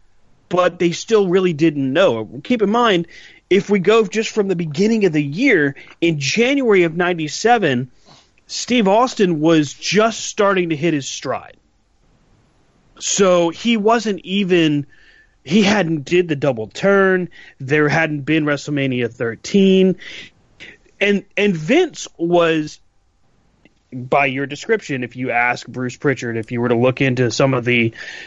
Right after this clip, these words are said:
uh, eighty-three Weeks conversation, Vince was at a point where he could have considered freeing up more income.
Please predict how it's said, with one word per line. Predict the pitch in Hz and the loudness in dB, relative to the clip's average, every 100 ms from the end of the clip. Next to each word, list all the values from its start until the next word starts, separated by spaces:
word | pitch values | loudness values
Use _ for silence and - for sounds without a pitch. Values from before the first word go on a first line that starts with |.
| - | -6
uh, | - 101 | 0 0
eighty-three | 104 131 127 - 123 | 2 0 0 -2 -2
Weeks | 123 120 | -2 -2
conversation, | - 120 117 113 139 127 120 110 107 | -2 -2 -2 -2 0 0 0 -4 -4
Vince | 135 269 - | 0 0 0
was | 440 427 | 0 2
at | 403 | 2
a | 370 | 0
point | - 240 240 170 | 0 0 0 2
where | 190 | 2
he | 190 220 | 2 0
could | 185 - 202 | -2 0 2
have | 262 233 - - _ | 2 -2 -6 -20 _
considered | - 190 160 175 165 160 156 - - - _ _ _ _ _ _ - | 0 0 2 2 4 2 0 -8 -20 -20 _ _ _ _ _ _ -16
freeing | - - 208 226 185 | -6 0 2 2 2
up | 202 | 0
more | 202 185 | 0 0
income. | 170 240 285 147 - | 2 -2 -2 -8 -10